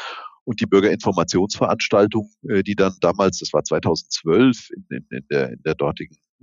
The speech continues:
ich glaub, Stadthalle war es, äh, stattgefunden hat, da waren, glaub ich, die tausend Leute, die dann sehr deutlich zu erkennen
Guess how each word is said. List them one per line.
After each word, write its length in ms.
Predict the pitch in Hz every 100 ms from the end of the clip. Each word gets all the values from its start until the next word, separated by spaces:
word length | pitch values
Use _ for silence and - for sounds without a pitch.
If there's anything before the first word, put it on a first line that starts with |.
| -
ich 60 | -
glaub, 180 | - -
Stadthalle 460 | - - 110 107 98
war 160 | 95
es, 200 | 95 -
äh, 140 | - 92
stattgefunden 480 | - 90 - 87 80
hat, 80 |
da 80 | 73
waren, 120 | 67
glaub 180 | - 62
ich, 140 | - - _ _ _ -
die 80 | 67
tausend 420 | - - - -
Leute, 360 | 65 110 - - _ _ - - - _ -
die 60 | 82
dann 180 | 82 78
sehr 600 | - 87 101 110 104 82 69 _ _ _ _ -
deutlich 540 | 98 117 131 95 85
zu 140 | -
erkennen 340 | - - 98